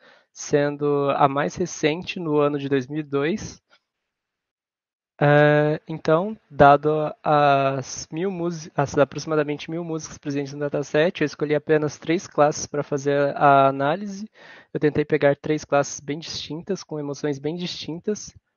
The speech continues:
pra que fosse mais fácil, é, classificar elas com tine M L. As três classes escolhidas foram Passionate, paixão, Wistful,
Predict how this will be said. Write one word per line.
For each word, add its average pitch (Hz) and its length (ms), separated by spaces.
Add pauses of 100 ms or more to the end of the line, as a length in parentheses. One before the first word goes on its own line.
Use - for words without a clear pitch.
(240)
pra 139 280
que 139 360
fosse - 280
mais 143 200
fácil, 151 600
é, 139 440 (360)
classificar 139 580
elas 143 340
com 143 380 (220)
tine 147 240
M 147 160
L. 185 300 (640)
As 143 160
três 156 240
classes 151 380
escolhidas 143 540
foram 139 720 (100)
Passionate, 147 680 (100)
paixão, 147 560 (560)
Wistful, 214 560